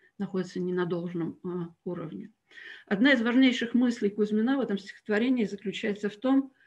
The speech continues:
что в новых условиях музыка Моцарта скоро может исчезнуть, так как в артисты зачислен мальчик, м, пролетарского происхождения, да, и не имеющий, э, надлежащей подготовки,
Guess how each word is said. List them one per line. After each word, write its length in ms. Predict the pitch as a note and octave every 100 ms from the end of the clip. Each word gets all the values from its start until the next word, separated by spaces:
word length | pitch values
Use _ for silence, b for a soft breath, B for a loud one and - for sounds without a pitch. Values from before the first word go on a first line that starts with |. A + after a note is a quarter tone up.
| b b
что 260 | - A3+
в 40 | G#3+
новых 380 | A#3 G#3 G3 G#3
условиях 480 | - B3+ C#4+ A#3+
музыка 340 | G#3+ G#3 G#3 G#3
Моцарта 460 | G#3+ A#3 A3 -
скоро 280 | G3 - G#3
может 320 | G#3 G#3+ G#3+
исчезнуть, 720 | A3+ A3+ - G3+ F3 F3+ - B B B B
так 180 | G#3+ -
как 140 | G#3
в 60 | G#3+
артисты 500 | G#3 G#3 C4 C4 A3
зачислен 580 | G#3 - G#3+ G#3 G#3 G3
мальчик, 480 | G#3 A#3 A3+ B3+ - _ _ _ _ _ _ _ _ _ _ _ _ -
м, 220 | G#3 F#3+
пролетарского 720 | G#3+ A#3 A3+ G#3 G3 - F3+
происхождения, 880 | - F3 - G3 F#3+ G#3 C4 A#3+ G3
да, 260 | F#3+ G#3+
и 440 | G#3 - F#3+ F#3+ F#3+ B B B
не 240 | G3+ G3+
имеющий, 640 | F3+ G3+ F#3+ - F#3+ F#3 - -
э, 60 |
надлежащей 880 | F#3 F3 F3 F3+ F#3+ G3 F#3 F#3 G3
подготовки, 840 | - G3+ F3 C4+ C#4 - A#3+ A3+